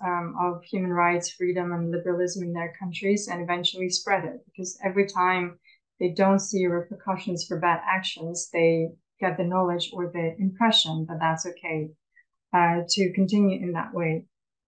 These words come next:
As that perception grew, many of those countries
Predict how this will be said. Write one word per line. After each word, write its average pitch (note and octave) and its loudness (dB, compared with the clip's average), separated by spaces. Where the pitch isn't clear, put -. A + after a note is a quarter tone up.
As C4 4
that C4 8
perception A3+ 2
grew, F#3+ -2
many A3 4
of A3 2
those G#3 0
countries G3+ -2